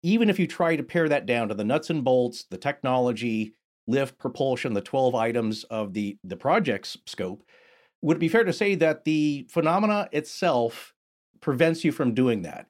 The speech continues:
and that the phenomena is not going to be ignored with its own woo-woo, and that you might try to just pare this down to the science, but there's going to be so much high strangeness associated with this that it's almost an element of the trickster nature of the phenomena, and that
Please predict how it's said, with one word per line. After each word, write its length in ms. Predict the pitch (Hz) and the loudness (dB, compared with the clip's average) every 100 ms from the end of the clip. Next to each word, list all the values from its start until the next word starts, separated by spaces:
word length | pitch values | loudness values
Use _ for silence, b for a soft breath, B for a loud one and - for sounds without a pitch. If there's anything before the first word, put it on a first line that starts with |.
| - | -4
and 180 | 120 | 0
that 220 | 123 117 - _ _ _ - | 2 0 -4 _ _ _ -8
the 140 | 127 | -8
phenomena 580 | 123 147 165 226 147 123 | -2 2 4 6 4 2
is 160 | 123 120 | 0 0
not 200 | 139 131 | 0 0
going 160 | 139 120 | 0 0
to 60 | |
be 120 | 110 | 0
ignored 560 | 107 98 117 101 87 - - | -2 0 0 0 -4 -10 -6
with 180 | 127 120 | -2 -2
its 160 | 117 | 0
own 240 | 135 120 104 | 0 2 4
woo-woo, 480 | 120 110 101 82 | 4 4 0 -4
and 160 | 92 113 | -4 0
that 240 | 113 110 _ _ _ _ _ _ - | 0 -2 _ _ _ _ _ _ -4
you 140 | 156 | 2
might 300 | 175 156 127 _ _ _ - | 4 2 -2 _ _ _ -18
try 320 | - 220 262 | -2 0 0
to 560 | - - 127 113 107 107 | 0 0 2 2 0 -2
just 260 | 117 135 120 | -4 -2 -2
pare 180 | 156 135 | 0 0
this 140 | 117 | 0
down 200 | - 117 | 2 2
to 80 | 107 | 0
the 80 | 98 | -4
science, 580 | - 113 98 95 101 - | -2 0 0 -2 -8 -4
but 320 | 131 120 120 | 0 0 -2
there's 380 | 123 143 147 123 | -4 0 0 0
going 220 | 165 202 | 0 0
to 60 | 180 | 0
be 100 | 147 | -2
so 180 | - | 0
much 240 | 165 - - _ | 0 -2 -8 _
high 220 | - 170 185 | -2 2 2
strangeness 640 | 180 180 180 185 135 120 | 0 0 0 0 -2 -2
associated 540 | 120 - 202 - 123 107 | -4 -2 0 0 0 0
with 140 | 95 | -2
this 200 | 98 - _ _ _ - | -4 -8 _ _ _ -2
that 260 | 139 147 | 2 4
it's 140 | 156 190 | 4 2
almost 380 | 190 196 180 - _ - | 2 2 -2 -10 _ 0
an 100 | 160 | 2
element 280 | 175 175 | 4 4
of 100 | 165 | 4
the 60 | 147 | 2
trickster 720 | 131 - 214 - 143 90 85 | -2 -2 -2 0 -2 -2 -6
nature 460 | - 127 110 117 90 | 0 0 0 -6 -6
of 100 | 113 | -6
the 60 | 107 | -6
phenomena, 440 | 135 101 92 - 90 | -2 -2 -2 -6 -6
and 120 | 101 | -2
that 220 | 104 104 | -2 -2